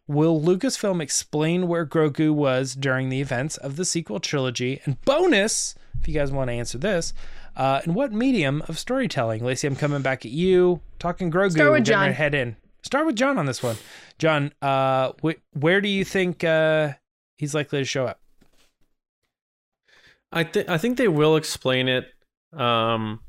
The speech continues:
Speaker 3: I have this weird feeling that there's gonna be some sort of premonition, whether that's from Ahsoka or somebody, um, sensing what happens at Luke's academy, and that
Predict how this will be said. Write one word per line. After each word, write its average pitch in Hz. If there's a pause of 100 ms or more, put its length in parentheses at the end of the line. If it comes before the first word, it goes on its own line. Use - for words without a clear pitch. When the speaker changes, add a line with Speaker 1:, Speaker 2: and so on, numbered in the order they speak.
Speaker 3:
I 127
have 147
this 151
weird 123
feeling 120
that 110
there's 110
gonna 110
be 107
some 117
sort 113
of -
premonition, 110
whether 107
that's 107
from 110
Ahsoka 110
or 104
somebody, 104 (600)
um, 107
sensing 107 (100)
what 113
happens 110
at 101
Luke's 107
academy, 123 (440)
and 107
that 107